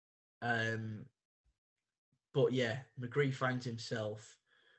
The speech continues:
with quite a bit of time actually on the edge of the box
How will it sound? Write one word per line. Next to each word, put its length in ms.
with 160
quite 280
a 60
bit 160
of 100
time 380
actually 360
on 120
the 80
edge 200
of 60
the 60
box 600